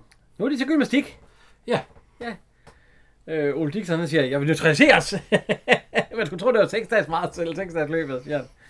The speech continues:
Speaker 1: Fordi de er ved at løbe rundt lidt i en, øh, gymnastiksal.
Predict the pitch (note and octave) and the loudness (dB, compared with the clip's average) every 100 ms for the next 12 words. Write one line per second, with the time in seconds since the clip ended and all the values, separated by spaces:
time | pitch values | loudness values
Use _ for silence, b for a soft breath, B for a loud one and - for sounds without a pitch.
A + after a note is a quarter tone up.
0 | B B B B - D#3 D3+ D#3 D3+ B2+ | B B B B -6 -2 0 2 2 0
1 | C3+ D3 C3+ B2+ A2+ A2 A2 A2+ G#2+ G#3+ | 0 -2 -4 -6 -10 -10 -12 -12 -14 -10
2 | A3 A#3 B2+ | -2 0 0